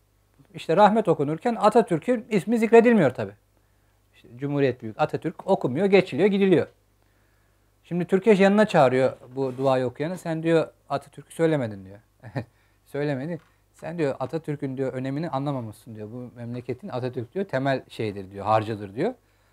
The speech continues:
Böyle ufak bir şey veriyor yani ona. Bu tip nüanslar, bu tip şeyler çok varmış gençlikle Türkeş arasında. İşte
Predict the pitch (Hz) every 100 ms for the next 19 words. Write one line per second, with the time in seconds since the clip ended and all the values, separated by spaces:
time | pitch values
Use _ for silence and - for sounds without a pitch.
0 | _ - 143 160 170 170 254 208 185 147
1 | 117 110 107 104 90 _ _ _ _ _
2 | _ _ _ _ _ _ _ _ _ 117
3 | 160 208 202 180 190 185 196 196 175 -
4 | 190 - 175 185 196 190 190 147 113 -
5 | - - - 127 - 143 135 123 123 127
6 | 120 - - - _ _ _ _ _ _
7 | _ _ _ _ _ _ _ 139 165 156